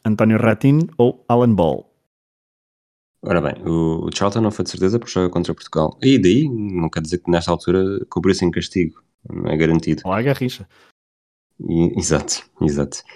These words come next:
Speaker 2: Eh, recordo-me lá outra vez os, eh,
Speaker 1: Bobby
Speaker 2: os
Speaker 1: Charlton,
Speaker 2: nomes.
Speaker 1: Oscar Mas, António Ratin e Alan Ball.
Speaker 2: Ratin.
Speaker 1: Resposta certa. Seis em sete, aos trinta e cinco minutos da primeira parte, depois de vários lances agressivos de parte a parte,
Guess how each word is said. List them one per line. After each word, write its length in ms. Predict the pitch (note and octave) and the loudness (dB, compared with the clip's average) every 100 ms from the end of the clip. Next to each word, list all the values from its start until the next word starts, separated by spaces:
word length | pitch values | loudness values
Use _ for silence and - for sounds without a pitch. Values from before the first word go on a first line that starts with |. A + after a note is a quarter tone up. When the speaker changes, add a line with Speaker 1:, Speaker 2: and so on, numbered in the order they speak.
| _ _ _ | _ _ _
Speaker 2:
Eh, 760 | F2+ F2 F2 F2 E2+ E2+ E2 E2 | 0 4 4 4 4 4 2 0
recordo-me 500 | E2 - - G#2 G#2 | -4 -4 0 4 4
lá 120 | G2+ G#2 | 6 4
outra 180 | G#2 | 0
vez 340 | G2 G#2 G2+ G#2 | 2 2 0 -4
os, 400 | G2+ G2 G2+ G2 - - | -2 0 -2 -6 -12 -8
eh, 420 | F#2+ F#2 F#2 F2+ | -4 -2 -2 0
Speaker 1:
Bobby 160 | C#3 D3+ | 0 0
Speaker 2:
os 80 | F3+ | 0
Speaker 1:
Charlton, 380 | E3 D#3+ C3 | 4 4 4
Speaker 2:
nomes. 200 | F3 F3+ _ | 0 -2 _
Speaker 1:
Oscar 380 | C#3 - - C#3+ | -2 -2 -2 0
Mas, 400 | C#3 D3 C#3+ - | 0 -2 -4 -6
António 380 | C#3 C3 C#3+ C#3 | -4 0 0 2
Ratin 500 | C3+ B2+ C#3+ D3+ D#3 C3 | 2 0 0 0 -2 -8
e 100 | D3+ - | -8 -4
Alan 280 | C3+ C#3 | 0 0
Ball. 420 | B2 A#2+ G#2 G2 _ _ _ _ _ _ | 0 -2 -4 -10 _ _ _ _ _ _
Speaker 2:
Ratin. 480 | - E2+ - D2 D2 _ _ _ _ _ _ _ _ _ _ - | -6 -6 -2 -4 -4 _ _ _ _ _ _ _ _ _ _ -6
Speaker 1:
Resposta 240 | - C#3 | -4 2
certa. 540 | D#3+ - B2 G#2 G#2+ F#2+ - - - _ - - _ _ - | 0 4 2 2 -4 -6 -10 -16 -18 _ -20 -20 _ _ 2
Seis 220 | D3+ C#3 | 4 6
em 120 | D3 | 4
sete, 600 | - - D#3+ E3+ - F3+ - - - | 4 4 4 4 2 0 0 -12 -2
aos 160 | C#3 B2+ | 0 4
trinta 260 | D#3+ D3+ | 4 6
e 60 | D3 | 4
cinco 260 | D#3 D#3+ D3 | 4 4 4
minutos 280 | D3 D3+ | 4 2
da 100 | D#3 C3 | 0 2
primeira 320 | C#3 C#3+ C3 | 2 4 2
parte, 360 | - C#3 - | 2 0 -2
depois 260 | - C#3+ B2+ | -2 2 2
de 80 | A#2 | 4
vários 300 | C#3 C3 A#2 | 2 2 2
lances 360 | B2+ C#3 - | 4 4 2
agressivos 540 | B2+ A2 - - B2+ A#2 | -2 -2 -4 0 0 -2
de 60 | |
parte 280 | - A#2+ A#2 | -2 -2 0
a 60 | B2+ | 0
parte, 340 | D3+ D#3 - | 2 2 0